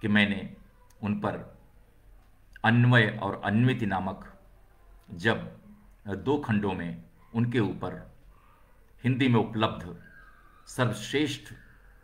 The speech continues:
आलोचनाओं और समीक्षात्मक निबंधों का समायोजन किया, तो देर तक उसके बारे में बातें होती, उसे, उसे पढ़कर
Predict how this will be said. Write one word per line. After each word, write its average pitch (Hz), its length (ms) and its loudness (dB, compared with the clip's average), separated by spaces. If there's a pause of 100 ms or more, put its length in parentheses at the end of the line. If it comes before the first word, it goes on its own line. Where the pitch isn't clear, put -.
(1040)
आलोचनाओं 104 920 2 (160)
और 98 100 -4
समीक्षात्मक 110 1000 -2 (400)
निबंधों 110 420 2
का 110 120 -2
समायोजन 98 580 2
किया, 87 300 -4 (1900)
तो 123 80 -4
देर 147 300 4
तक - 380 -4 (1900)
उसके - 200 -4
बारे 95 200 2
में 95 140 -2
बातें 90 260 -2
होती, 85 480 -10 (360)
उसे, 90 420 -6 (460)
उसे 101 120 -12
पढ़कर 120 480 2